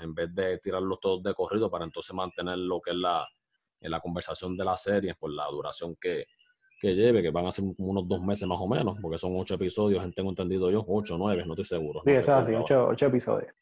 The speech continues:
Speaker 1: Sí, ocho. Con respecto a lo que es el segundo episodio, estoy pensando, porque es que, es que ahora mismo, eh, yo
Speaker 2: No, si, si no te gustó, puedes decir, "Mira,
Speaker 1: No, no, sí, sí, sí,
Speaker 2: honestamente
Speaker 1: no,
Speaker 2: no,
Speaker 1: no,
Speaker 2: no me
Speaker 1: no.
Speaker 2: gustó.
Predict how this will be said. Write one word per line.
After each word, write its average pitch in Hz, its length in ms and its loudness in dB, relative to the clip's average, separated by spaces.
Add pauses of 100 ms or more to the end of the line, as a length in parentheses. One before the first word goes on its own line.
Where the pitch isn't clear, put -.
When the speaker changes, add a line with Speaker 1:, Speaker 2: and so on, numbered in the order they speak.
(240)
Speaker 1:
Sí, - 300 -6
ocho. 73 380 -4 (640)
Con 110 180 2
respecto 110 640 4
a 135 40 8
lo 135 140 8
que 135 120 6
es 131 200 0
el 131 280 6
segundo 131 640 4
episodio, 117 1000 6 (840)
estoy 139 180 2
pensando, 98 600 6
porque 98 180 4
es 104 40 -6
que, 131 380 8
es 131 80 2
que 156 100 8
ahora 147 160 8
mismo, 151 640 8 (580)
eh, 123 680 6
yo 135 360 10
Speaker 2:
No, 160 60 12
si, 160 320 12
si 151 80 12
no 139 80 12
te 156 80 10
gustó, 185 360 8
puedes 156 180 10
decir, 160 240 8
"Mira, 117 580 8
Speaker 1:
No, 107 200 6
no, 143 200 10
sí, 170 140 10
sí, 175 60 12
sí, 180 100 6
Speaker 2:
honestamente 175 280 10
Speaker 1:
no, 175 80 10
Speaker 2:
no, 185 100 10
Speaker 1:
no, 185 60 8
Speaker 2:
no 175 60 10
me 220 60 10
Speaker 1:
no. - 80 8
Speaker 2:
gustó. 117 200 2